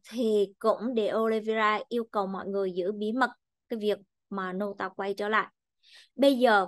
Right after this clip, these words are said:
và sau đó cả hai người này đến gặp Tavares, họ đã nói gì? Nhưng mà quý vị phải biết là trước đó Nota đã gọi điện cho một nhân viên khác để hỏi về đồ, à, ông Carlo,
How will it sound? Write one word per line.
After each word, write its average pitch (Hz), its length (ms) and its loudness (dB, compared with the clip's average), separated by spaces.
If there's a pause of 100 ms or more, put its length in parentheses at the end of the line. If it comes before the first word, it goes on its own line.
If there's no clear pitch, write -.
và 190 180 -4
sau 226 280 0
đó 214 440 2
cả 180 200 -2
hai 294 280 -2
người 285 280 0
này 196 320 -4 (280)
đến 214 360 0
gặp 240 200 -2 (180)
Tavares, 196 540 -2 (240)
họ 208 200 0
đã 185 180 -8
nói 226 220 -4
gì? 220 260 0 (280)
Nhưng 330 240 2
mà 226 80 2
quý 254 160 -2
vị 247 180 0
phải 196 140 -2
biết 233 280 -2 (440)
là 247 340 6 (120)
trước 370 260 0
đó 233 480 4
Nota 247 640 -2
đã 196 200 -4
gọi 214 340 2
điện 233 220 0 (140)
cho 220 180 -2
một 208 240 -4
nhân 214 240 -6
viên 208 200 -6
khác 233 260 0 (320)
để 208 280 2
hỏi 233 500 0
về 202 240 2
đồ, 180 300 -4 (480)
à, 175 480 -4 (540)
ông 214 260 0
Carlo, 247 640 0